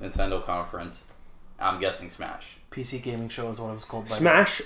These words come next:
Speaker 3: and Final Fantasy
Speaker 1: Yeah.
Speaker 3: are gonna be the meat and potatoes of this, 'cause this is where the most goes into. And but I also
Speaker 1: They're the most hype.
Speaker 3: we're gonna, yes, but Nintendo as a whole, 'cause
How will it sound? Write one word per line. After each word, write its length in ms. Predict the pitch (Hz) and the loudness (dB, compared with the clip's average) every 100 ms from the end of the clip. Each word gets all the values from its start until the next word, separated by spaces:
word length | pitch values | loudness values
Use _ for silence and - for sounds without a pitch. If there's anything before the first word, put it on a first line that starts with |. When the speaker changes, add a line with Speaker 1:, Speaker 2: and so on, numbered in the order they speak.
| - | 4
Speaker 3:
and 160 | 180 | 4
Final 260 | - 165 165 | 8 8 8
Fantasy 680 | 160 139 151 151 - 170 170 - - - | 8 6 6 4 2 2 2 -4 -14 -8
Speaker 1:
Yeah. 200 | 104 87 - | -2 -2 4
Speaker 3:
are 140 | 151 139 | 6 6
gonna 160 | 151 | 6
be 120 | 143 | 4
the 140 | 147 139 | 6 6
meat 180 | 139 135 | 6 2
and 120 | 135 | 0
potatoes 420 | - 135 127 120 | 2 4 4 4
of 100 | 123 | 0
this, 160 | 120 - | 0 -4
'cause 160 | 127 | -2
this 140 | 135 139 | -2 0
is 60 | |
where 120 | 139 | 4
the 60 | 139 | 6
most 240 | 131 123 | 6 4
goes 160 | 131 131 | 4 4
into. 180 | 123 135 | 4 2
And 100 | 143 | 4
but 100 | 139 | 8
I 100 | 131 | 10
also 400 | 127 139 175 - - - - - - - | 10 10 6 2 -2 -20 -20 -20 -20 -4
Speaker 1:
They're 180 | 147 151 | 6 6
the 60 | 135 | 8
most 260 | 117 113 | 6 6
hype. 180 | 110 101 | 4 6
Speaker 3:
we're 100 | 170 | 10
gonna, 160 | 190 160 | 10 8
yes, 480 | 147 117 98 - - | 8 6 4 -6 -2
but 200 | 156 185 | 6 8
Nintendo 400 | 190 190 196 190 | 8 8 10 12
as 80 | 175 | 10
a 60 | |
whole, 300 | - 156 160 | 6 6 6
'cause 260 | 185 156 131 | 6 4 2